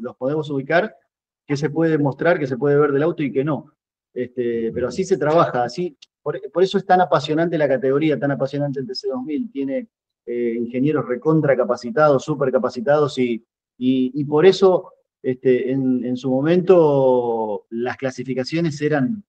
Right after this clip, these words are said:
este, mortales. Pernía, yo me, a-, ayer hacía memoria,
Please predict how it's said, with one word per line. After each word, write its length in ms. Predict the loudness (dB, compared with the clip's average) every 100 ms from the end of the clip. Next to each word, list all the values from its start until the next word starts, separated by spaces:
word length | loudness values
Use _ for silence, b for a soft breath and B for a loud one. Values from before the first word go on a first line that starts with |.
| _
este, 360 | _ _ -12 -8
mortales. 800 | -6 -6 0 2 2 0 -4 _
Pernía, 400 | -10 -6 -2 -2 -2
yo 140 | -6
me, 80 | -4
a-, 360 | -4 -6 -4
ayer 240 | -4 0 0
hacía 200 | 2 -2
memoria, 500 | 0 0 2 0